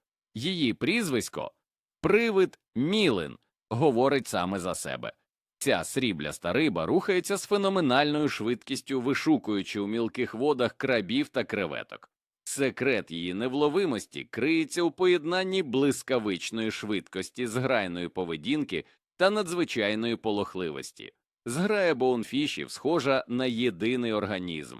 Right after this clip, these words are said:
Сотні очей постійно сканують усе довкола. Якщо хоча б одна рибина відчує найменшу небезпеку, уся група миттєво зривається з місця,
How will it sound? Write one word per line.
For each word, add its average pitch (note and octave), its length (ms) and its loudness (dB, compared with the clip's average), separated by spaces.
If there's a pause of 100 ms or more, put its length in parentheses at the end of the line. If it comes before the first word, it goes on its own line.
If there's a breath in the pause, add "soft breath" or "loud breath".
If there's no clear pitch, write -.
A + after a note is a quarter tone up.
Сотні D3 540 0
очей A#2+ 420 -2
постійно A2+ 640 -6
сканують G#2 640 -4
усе G2+ 280 -6
довкола. E2 720 -6 (340)
Якщо B2 400 -4
хоча D#3 380 -2
б - 100 -6 (100)
одна B2+ 480 0
рибина E2+ 500 -6
відчує C3 720 -4
найменшу A#2 800 -2
небезпеку, C#2 800 -8 (420)
уся D3+ 380 0
група B2+ 440 -2
миттєво A#2+ 640 -2
зривається F#2 760 -4
з G2 80 -10
місця, C3 480 -6